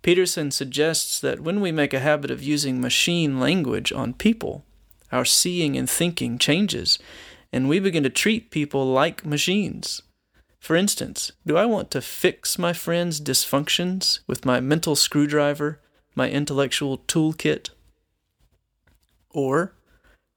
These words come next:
care for their wounded hearts with my hands, prayers, and words?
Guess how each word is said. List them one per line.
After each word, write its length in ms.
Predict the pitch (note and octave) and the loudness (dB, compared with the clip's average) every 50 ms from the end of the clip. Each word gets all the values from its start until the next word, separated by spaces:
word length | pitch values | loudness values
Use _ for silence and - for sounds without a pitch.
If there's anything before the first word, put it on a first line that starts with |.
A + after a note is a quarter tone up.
| _ _ - | _ _ -6
care 340 | - - F3+ F#3 F#3 E3 C3 | 0 0 2 2 2 -2 -4
for 200 | - - B2+ B2+ | -4 -4 -4 -2
their 180 | B2+ B2+ B2+ | -2 -2 -2
wounded 440 | B2 B2+ C#3 D3+ D#3 D3+ D3+ D3 C#3+ | -2 0 0 0 0 0 -2 -2 0
hearts 500 | C3+ D3+ D3+ C#3 B2 - - - - - | 0 2 2 0 0 -4 -6 -6 -6 -4
with 160 | C3 B2+ - - | -6 -6 -6 -6
my 100 | B2 A#2+ | -6 -6
hands, 680 | A2+ - D3 C#3+ C#3 C3 A#2+ - - - - - - - _ _ _ _ _ _ _ _ | -2 0 0 2 2 0 -2 -6 -8 -6 -6 -6 -6 -8 _ _ _ _ _ _ _ _
prayers, 640 | - - C#3+ C3+ B2+ B2 A#2+ B2+ - - - - - - | 0 0 2 2 0 -2 -2 -2 -2 0 0 0 -2 -6
and 180 | D3 A#2 A2+ A#2 | -8 -6 -4 -2
words? 600 | B2+ C3 C3 B2+ C3+ C#3 E3 - - - - - | 0 0 0 -2 -4 -6 -6 -6 -6 -6 -6 -8